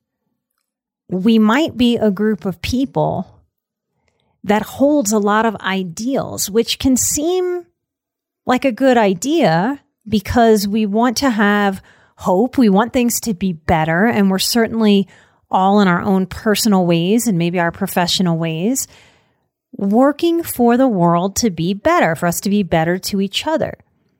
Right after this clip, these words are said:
Too much idealism seems to set up expectations of perfectionism.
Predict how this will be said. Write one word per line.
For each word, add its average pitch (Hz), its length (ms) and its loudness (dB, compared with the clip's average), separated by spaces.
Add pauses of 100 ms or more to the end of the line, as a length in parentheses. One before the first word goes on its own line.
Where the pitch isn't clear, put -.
(840)
Too 392 380 2
much 415 260 0 (120)
idealism 226 1080 0
seems 262 600 0
to 233 140 0
set 233 360 0
up 185 380 2
expectations 202 1500 -4 (460)
of 214 180 -2
perfectionism. 202 1080 -6